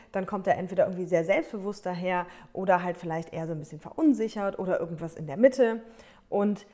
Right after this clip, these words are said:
das ist für andere Menschen meistens recht schnell erkennbar. Ja? Also das reicht manchmal, wenn ein Mensch in den Raum reinkommt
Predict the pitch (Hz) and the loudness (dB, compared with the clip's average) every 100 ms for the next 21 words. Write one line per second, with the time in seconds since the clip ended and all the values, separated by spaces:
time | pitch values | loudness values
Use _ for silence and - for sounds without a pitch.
0 | _ _ 196 196 240 - 233 - 190 220 | _ _ -2 0 -2 2 4 8 8 6
1 | 233 226 220 185 180 - 185 170 165 165 | 4 2 2 -2 -2 -6 0 2 2 0
2 | 175 - - - 170 175 - 180 160 170 | -10 -12 -12 -10 -6 -2 -2 -4 -6 -6
3 | - 170 165 147 98 - - 165 254 - | -6 -8 -8 -8 -10 -14 0 4 6 4
4 | 190 190 - - - 202 202 240 262 233 | 0 -4 -6 -20 -4 2 12 12 12 0
5 | 226 214 196 202 185 190 175 156 165 170 | 0 -2 -2 0 -4 -4 -8 0 0 2
6 | 156 262 339 381 | 0 0 -2 -4